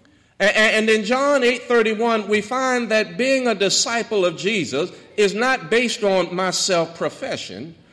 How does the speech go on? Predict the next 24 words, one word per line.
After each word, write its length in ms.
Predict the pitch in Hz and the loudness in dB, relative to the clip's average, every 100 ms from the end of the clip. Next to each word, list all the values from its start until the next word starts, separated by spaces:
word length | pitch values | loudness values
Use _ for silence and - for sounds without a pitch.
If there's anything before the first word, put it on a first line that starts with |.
| _ _ | _ _
but 140 | - 208 | 0 4
on 200 | 202 202 | 4 6
whether 300 | 233 277 269 | 6 6 4
or 180 | 214 208 | 4 2
not 300 | 202 233 226 | 2 2 2
I 140 | 208 | 2
will 260 | 202 202 185 | 4 6 6
obey 380 | 180 202 233 | 4 4 4
the 160 | 233 196 | 2 -2
commands 960 | - 180 202 202 127 98 117 147 - - | -2 -2 2 2 2 0 -2 -2 -4 -2
of 180 | 143 | 0
the 80 | 156 | 0
Master. 580 | 156 143 92 - - 80 - - _ _ _ _ _ _ _ _ _ _ _ _ _ _ | -2 -2 -4 -10 -14 -18 -20 -20 _ _ _ _ _ _ _ _ _ _ _ _ _ _
In 160 | 202 208 | -2 0
Second 400 | 202 269 254 226 | -2 -4 -4 -6
Corinthians 560 | 220 214 208 180 160 156 | -4 -6 -4 -4 -6 -4
five, 400 | 190 180 160 156 | -4 0 0 0
verse 260 | 160 151 | -4 -4
seventeen, 800 | - 208 143 117 143 104 80 156 - _ _ _ _ - 156 - | -4 -4 -4 -4 -4 -6 -8 -14 -18 _ _ _ _ -20 -20 -4
uh, 40 | 170 | -2
uh, 220 | 151 165 | 2 0
Paul 340 | 165 254 254 | 0 2 2
says, 400 | 240 214 190 160 | 2 2 0 0
"Therefore, 600 | 156 254 262 254 190 165 | 2 4 4 2 2 4